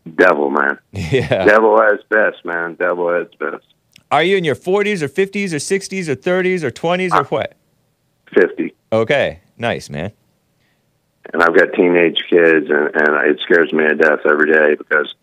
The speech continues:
Speaker 1: I never know what they're ingesting. Not that they're intentionally trying to do a drug, but, you know, it could be found in anything.
Speaker 2: Yeah.
Speaker 1: It's crazy.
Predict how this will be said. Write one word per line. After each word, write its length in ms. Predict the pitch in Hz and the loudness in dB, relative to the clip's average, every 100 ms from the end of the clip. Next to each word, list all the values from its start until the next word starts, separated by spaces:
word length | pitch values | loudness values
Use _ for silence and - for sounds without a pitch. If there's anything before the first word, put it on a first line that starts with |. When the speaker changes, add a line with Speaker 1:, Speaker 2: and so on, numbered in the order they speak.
| _ _ _ - | _ _ _ 0
Speaker 1:
I 240 | 80 85 | 2 2
never 340 | 82 82 78 | 2 -2 -2
know 500 | 78 78 78 78 76 - | -2 -2 0 0 -2 -6
what 180 | 80 76 | -8 -4
they're 200 | 73 71 | -4 -4
ingesting. 600 | 71 80 78 - 76 76 - | -2 -2 -2 -4 -6 -6 -4
Not 280 | 85 87 - | 0 2 2
that 160 | 80 | 0
they're 160 | 85 78 | 2 0
intentionally 600 | 76 - 80 - 82 76 | -2 -4 -4 -6 -10 -8
trying 280 | - 82 78 | -4 -2 -2
to 80 | 76 | -4
do 240 | 80 78 | -2 -2
a 40 | 73 | 0
drug, 460 | 78 85 73 76 - _ - - - | 2 2 2 -4 -12 _ -20 -14 -2
but, 200 | 76 - | -2 0
you 60 | |
know, 160 | 80 82 | 0 0
it 100 | 76 | 0
could 120 | - | 0
be 100 | 82 80 | 0 0
found 280 | 87 80 76 | 0 0 0
in 140 | 78 | -2
anything. 540 | 87 90 - 73 71 - _ | 0 0 -2 -4 -4 -10 _
Speaker 2:
Yeah. 420 | 95 90 95 92 85 | -4 -2 0 0 2
Speaker 1:
It's 80 | 85 | 2
crazy. 220 | 87 | 2